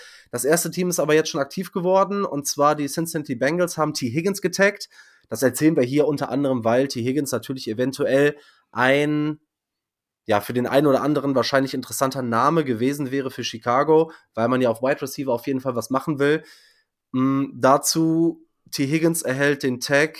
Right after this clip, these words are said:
das heißt ein Jahr garantiert einundzwanzig Komma acht eins sechs Millionen. Es bestehen zwei Möglichkeiten oder eigentlich bestehen drei Möglichkeiten, und zwar entweder gehen die Bengals, und das ist beim Tag irgendwie immer so und das gilt dann für jeden,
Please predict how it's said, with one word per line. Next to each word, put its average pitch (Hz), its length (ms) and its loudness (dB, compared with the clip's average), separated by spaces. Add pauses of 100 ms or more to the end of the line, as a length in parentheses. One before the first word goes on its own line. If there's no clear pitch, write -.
(160)
das 107 180 -6
heißt 123 260 -2
ein 139 220 -2
Jahr 147 200 4
garantiert 135 580 -2
einundzwanzig 139 600 -4
Komma 123 380 -4 (160)
acht - 480 -2
eins 117 480 -2
sechs 113 560 -4
Millionen. 156 840 4 (840)
Es - 80 -14
bestehen 160 400 2
zwei 135 180 2
Möglichkeiten 170 920 2 (280)
oder 123 240 -2
eigentlich 170 240 -2
bestehen 147 320 -4
drei 117 320 0
Möglichkeiten, 139 640 0
und 117 120 -6
zwar 123 360 0
entweder 135 640 0
gehen 123 380 -4
die 117 160 -4
Bengals, 131 460 0
und 127 60 -6
das 110 120 -4
ist 110 80 -8
beim 113 180 -2
Tag 127 400 -2 (160)
irgendwie 110 260 -6
immer 156 220 4
so 147 160 0
und 143 60 2
das 120 160 -2
gilt 131 160 0
dann 120 120 -2
für 110 120 -8
jeden, 147 480 0